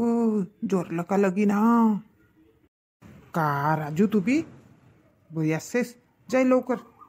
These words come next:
पर जास्त दूर नको जाऊ. हो, हो, नाही जाती जास्त दूर.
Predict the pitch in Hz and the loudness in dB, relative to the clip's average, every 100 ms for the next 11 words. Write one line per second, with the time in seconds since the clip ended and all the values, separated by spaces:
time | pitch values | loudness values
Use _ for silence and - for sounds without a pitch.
0 | _ _ _ _ _ _ _ _ _ - | _ _ _ _ _ _ _ _ _ -4
1 | 190 185 180 - 208 220 220 233 240 262 | 0 0 -2 -4 -2 0 2 0 0 0
2 | 302 311 262 - _ _ _ _ _ _ | 0 0 -4 -14 _ _ _ _ _ _
3 | _ _ _ _ 202 208 220 226 233 226 | _ _ _ _ 2 4 4 4 4 4
4 | 214 214 233 226 220 - 220 214 | 2 0 -2 0 -2 -2 -4 -4